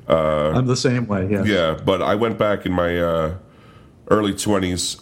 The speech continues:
Speaker 1: uh, read the whole thing in trade, and it, it's, it's a brilliant series. If you're a fan of story structure, uh, literature, you don't need to know a ton about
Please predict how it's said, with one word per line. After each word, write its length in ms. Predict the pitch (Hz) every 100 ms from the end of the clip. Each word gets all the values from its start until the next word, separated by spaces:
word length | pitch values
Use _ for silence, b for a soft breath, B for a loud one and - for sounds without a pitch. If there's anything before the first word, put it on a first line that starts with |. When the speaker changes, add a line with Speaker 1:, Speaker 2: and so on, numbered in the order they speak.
| 76
Speaker 1:
uh, 180 | 80 78
read 180 | 98 98
the 80 |
whole 160 | 90 92
thing 220 | 90 92
in 120 | 85
trade, 340 | 80 87 80 76
and 220 | - 85
it, 140 | 90
it's, 280 | - 95 - -
it's 140 | 110
a 40 | 104
brilliant 420 | 98 87 85 80
series. 380 | - 90 85 82
If 80 | 85
you're 140 | 92
a 40 |
fan 340 | 90 98 98 90
of 140 | 82
story 360 | - - 90 85
structure, 640 | - 110 104 - 98 98 B B B B -
uh, 440 | 85 78 76 73 73
literature, 580 | 92 104 101 101 98
you 100 | 95
don't 140 | 110 120
need 160 | 123
to 80 | 107
know 160 | 101 95
a 60 |
ton 480 | 87 - 120 120 123
about 480 | 110 107 117 117 -